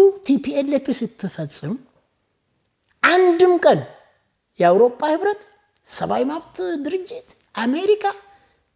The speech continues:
ቲ ፒ ኤል ኤፍን ወቅሶ አቅም ለውጡ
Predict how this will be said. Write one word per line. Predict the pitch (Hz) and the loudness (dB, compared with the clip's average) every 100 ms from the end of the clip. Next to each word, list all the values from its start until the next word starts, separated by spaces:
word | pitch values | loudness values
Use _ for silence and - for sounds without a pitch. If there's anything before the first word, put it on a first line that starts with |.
| _ _ _ _ _ _ _ - | _ _ _ _ _ _ _ -14
ቲ | |
ፒ | - | -10
ኤል | 269 262 | -8 -8
ኤፍን | 285 330 - | -10 -16 -4
ወቅሶ | 202 202 214 | -4 -2 -4
አቅም | 151 131 - _ - _ _ _ _ _ _ _ _ _ _ _ _ _ _ _ - | -4 -6 -20 _ -20 _ _ _ _ _ _ _ _ _ _ _ _ _ _ _ -4
ለውጡ | 170 320 440 | 4 4 4